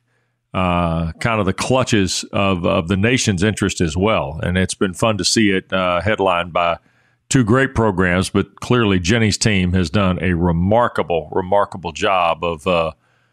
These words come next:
of dominance here in the last couple of years. You think about the stretch here. I mean, the fact that they are fifty-seven and two since twenty nineteen, that's just hard to get your arms around.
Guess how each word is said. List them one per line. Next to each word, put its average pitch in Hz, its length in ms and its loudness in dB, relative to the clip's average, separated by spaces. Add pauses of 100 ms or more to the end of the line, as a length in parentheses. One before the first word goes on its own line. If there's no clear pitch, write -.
(180)
of - 380 -2
dominance 101 480 2
here 104 140 2
in 95 60 0
the 92 80 0
last 92 280 0
couple 87 220 0
of 87 60 4
years. 98 220 2
You 123 120 4
think 120 260 0
about 92 280 0
the 69 100 -6
stretch - 400 0
here. 78 320 -2
I 98 80 0
mean, 95 300 0
the 85 60 -2
fact 123 380 -2
that 90 200 0 (100)
they 113 140 2
are 82 100 0
fifty-seven 120 960 0
and 78 200 -6
two 98 560 2 (500)
since - 180 0
twenty 123 340 2
nineteen, 98 640 0
that's 143 240 -2
just 104 220 0
hard 113 200 2
to 98 60 0
get 101 180 0
your 85 160 0
arms 127 240 2
around. 71 440 -10